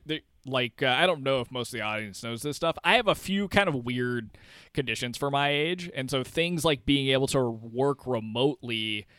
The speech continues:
when, you know, I'm having rheumatoid arthritis issues or whatever, it's definitely changed my ability to, sa-, one, save E T O, but also the fact that, like, I know that if I start feeling much better, you know, Friday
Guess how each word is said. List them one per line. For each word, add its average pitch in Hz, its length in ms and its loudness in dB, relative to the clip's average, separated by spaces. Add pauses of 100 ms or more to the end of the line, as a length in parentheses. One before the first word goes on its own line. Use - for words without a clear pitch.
(140)
when, 117 720 -4
you 123 120 -10
know, 110 200 -4
I'm 113 140 -10
having 110 440 -4
rheumatoid 110 520 -8 (100)
arthritis 107 540 -8
issues 104 500 -10
or 113 140 -12
whatever, 107 500 -12
it's 127 280 -6
definitely 170 400 0
changed 143 600 0
my 117 340 0
ability 120 580 -4
to, 107 160 -12
sa-, - 200 -4 (120)
one, 123 340 0
save 139 380 0
E 139 160 -8
T 117 240 -8
O, 110 400 0 (320)
but 143 100 4
also 190 260 6
the 147 120 8
fact 147 300 4
that, 131 220 -2
like, 117 440 -6
I 147 180 6
know 147 380 8
that 131 80 0
if 123 60 -6
I 131 100 0
start 139 280 -2
feeling 131 440 -2
much 123 280 -2
better, 127 380 2
you 120 160 -8
know, 113 140 -2
Friday 123 480 0